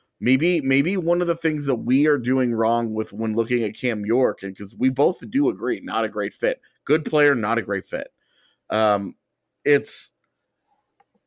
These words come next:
it's, we're, are, are we looking too much at present day Avs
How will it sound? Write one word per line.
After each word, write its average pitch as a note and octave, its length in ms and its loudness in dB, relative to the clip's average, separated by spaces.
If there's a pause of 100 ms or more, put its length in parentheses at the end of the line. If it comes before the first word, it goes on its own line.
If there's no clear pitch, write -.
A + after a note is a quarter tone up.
(180)
it's, - 480 0 (1500)
we're, D#3 360 4
are, C3+ 200 2
are C3 100 4
we D3 180 -2
looking F3 380 0
too F3+ 220 -6
much C3 280 0
at - 280 -2
present A2+ 440 -2
day G2 280 0
Avs G2 480 -2